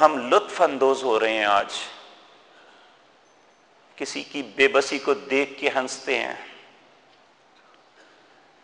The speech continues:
تو نبی کریم صلی اللہ علیہ وسلم نے وقت سے پہلے ہمیں بتلایا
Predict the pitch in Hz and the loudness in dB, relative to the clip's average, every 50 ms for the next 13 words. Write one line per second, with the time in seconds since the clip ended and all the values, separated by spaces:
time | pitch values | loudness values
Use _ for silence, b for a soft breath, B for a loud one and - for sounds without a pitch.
0 | _ _ _ _ _ _ _ _ _ _ _ _ _ - - - 131 151 156 165 | _ _ _ _ _ _ _ _ _ _ _ _ _ -20 -10 -6 -4 -2 -2 -2
1 | - - 151 135 143 147 139 135 - - 143 135 127 123 127 127 135 139 139 135 | 0 2 2 2 2 -2 -4 -6 -4 -4 -4 -2 -2 -2 2 4 4 4 4 2
2 | 127 127 131 135 127 123 131 113 113 - - 143 139 135 131 127 123 127 127 113 | 0 0 0 -2 -4 -6 -4 -4 -4 -4 -4 -6 -4 -4 -4 -4 -4 -6 -4 -2
3 | 143 147 - - - - 139 - 131 123 107 120 135 139 139 127 117 113 113 110 | -2 -2 -2 -6 -10 -10 -8 -4 -4 -4 -4 -2 -4 -6 -6 -6 -8 -6 -4 -4
4 | 110 - - 120 113 110 117 123 - | -4 -4 -2 0 2 2 2 2 0